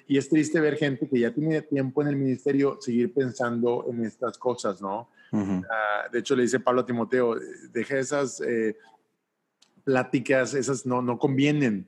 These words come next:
Speaker 1: no convienen
Speaker 2: Ujú.
Speaker 1: estar platicando tantas tonterías". Pero bueno, pum, vamos a, trrr, pum, dividir esto y preguntar, si vas a Monterrey,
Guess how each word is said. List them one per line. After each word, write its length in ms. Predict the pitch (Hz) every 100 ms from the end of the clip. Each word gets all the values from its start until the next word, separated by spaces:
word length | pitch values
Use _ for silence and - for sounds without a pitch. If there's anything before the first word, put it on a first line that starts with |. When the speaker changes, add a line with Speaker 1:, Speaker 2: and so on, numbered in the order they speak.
| _
Speaker 1:
no 120 | 113
convienen 280 | 110 104 -
Speaker 2:
Ujú. 80 | 180
Speaker 1:
estar 60 |
platicando 320 | 143 131 123 123
tantas 240 | 123 123
tonterías". 380 | 127 117 117 107 - _
Pero 140 | - 120
bueno, 260 | 123 104 - _
pum, 240 | 151 113 -
vamos 220 | 117 127
a, 180 | 104 92
trrr, 1000 | 147 135 139 135 131 135 131 127 135 120 - _ - -
pum, 380 | 139 110 92 -
dividir 380 | 123 120 120 131
esto 440 | 135 135 123 123 127
y 260 | 117 117
preguntar, 640 | 104 117 110 104 117 110
si 140 | - 113
vas 180 | 123 143
a 40 |
Monterrey, 840 | 170 156 131 117 110 117 107 110